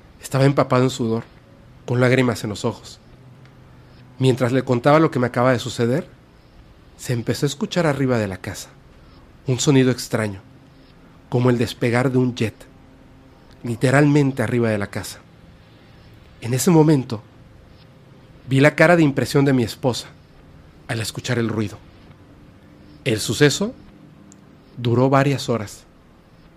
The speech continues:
en las cuales yo me encontraba confuso y no podía salir de este extraño,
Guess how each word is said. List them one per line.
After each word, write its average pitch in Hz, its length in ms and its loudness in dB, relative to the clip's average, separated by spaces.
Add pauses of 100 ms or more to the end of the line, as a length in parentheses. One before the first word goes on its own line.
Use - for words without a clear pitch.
(260)
en - 100 -8
las 120 160 -2
cuales 131 500 -2 (640)
yo 117 140 -2
me 139 80 4
encontraba 135 440 0
confuso 123 540 -6 (1800)
y 120 80 -4
no 131 140 -2
podía 139 220 2
salir 123 360 -2
de 120 120 -2
este 113 200 -8
extraño, 110 500 -6